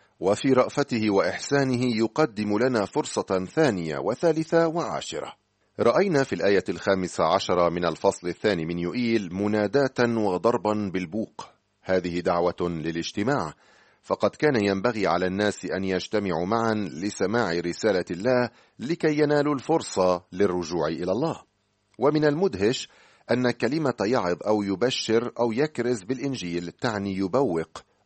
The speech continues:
أو ينفخ بالبوق، ونفير البوق الخاص بالعهد الجديد هو رسالة الإنجيل التي ينبغي علينا أن نوصلها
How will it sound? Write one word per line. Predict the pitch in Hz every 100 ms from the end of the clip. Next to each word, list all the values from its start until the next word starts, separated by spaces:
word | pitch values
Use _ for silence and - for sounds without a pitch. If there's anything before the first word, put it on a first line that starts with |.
| 95
أو | 95
ينفخ | 95 104 92 98 -
بالبوق، | 92 92 101 139 - - _ _ _ _ -
ونفير | 92 92 92 - 117 98
البوق | 87 90 107 -
الخاص | 95 87 - 107 104 - - -
بالعهد | 82 90 92 95 90
الجديد | 80 90 117 107 95 -
هو | 95 98
رسالة | 90 87 101 92 95
الإنجيل | 87 87 85 113 110 98 85 - _ 101
التي | 107 113 107 107
ينبغي | 107 104 127 123
علينا | 98 104 120 113 -
أن | 131
نوصلها | 131 135 - 165 104 82 82